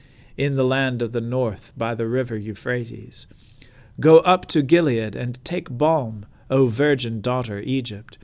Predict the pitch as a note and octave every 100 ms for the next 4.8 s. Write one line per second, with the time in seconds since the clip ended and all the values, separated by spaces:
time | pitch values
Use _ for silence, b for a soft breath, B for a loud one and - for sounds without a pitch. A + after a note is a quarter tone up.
0 | b b b b D#3 C#3+ B2+ F3 E3+ C3+
1 | A2+ C#3+ C#3+ C3+ B2+ E3 C#3+ - C#3 D#3
2 | D3 C#3+ B2+ C3 - A2+ G2+ - - b
3 | b b A#2 A#2 C3+ B2 A#2+ A2+ G2 C#3
4 | A2+ G2 F#2+ G#2+ G2+ G#2+ A#2 G2